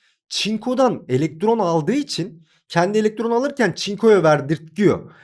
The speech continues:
Yani elektron alan da ne yapacak? Verdirtken özellik gösterecek, tamam? Yani dolayısıyla indirgenme tepkimesinde yer alan bir maddede ne yapmalı? Yükseltgen özellik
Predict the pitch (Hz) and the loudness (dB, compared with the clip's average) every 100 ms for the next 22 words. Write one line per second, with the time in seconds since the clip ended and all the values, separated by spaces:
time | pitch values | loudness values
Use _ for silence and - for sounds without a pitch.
0 | _ 123 165 175 185 208 226 233 196 226 | _ -2 0 4 2 2 0 2 4 2
1 | 233 240 254 254 - 277 302 - _ _ | 4 4 4 2 0 0 0 -4 _ _
2 | - 127 131 127 151 160 - 202 180 135 | -4 2 2 2 -6 -6 2 2 2 -2
3 | 110 107 95 107 95 - 95 92 87 - | -2 -2 -4 -8 -8 -8 -10 -10 -14 -6
4 | 220 302 - _ - - - 180 196 196 | -2 -2 -4 _ -20 -20 -2 0 2 2
5 | 254 240 208 202 202 226 247 247 226 220 | 2 2 0 -2 2 2 2 0 -4 -2
6 | 185 180 180 196 196 170 147 143 139 175 | -4 -2 2 2 2 2 0 -4 -2 -2
7 | 190 170 127 147 226 - - 156 196 190 | -2 -4 0 -2 -2 -10 -10 0 2 2
8 | - 131 123 147 220 - _ _ - 131 | -2 -2 0 0 -2 -6 _ _ -12 -12
9 | 143 - - 160 151 151 - 147 135 131 | -12 -16 -4 0 0 -2 -8 -2 0 2
10 | 135 147 175 214 254 _ _ _ - 135 | 2 2 2 -2 -6 _ _ _ -2 -2
11 | 127 135 127 123 117 120 131 170 214 - | 0 0 0 -2 -2 -2 0 -2 -4 -12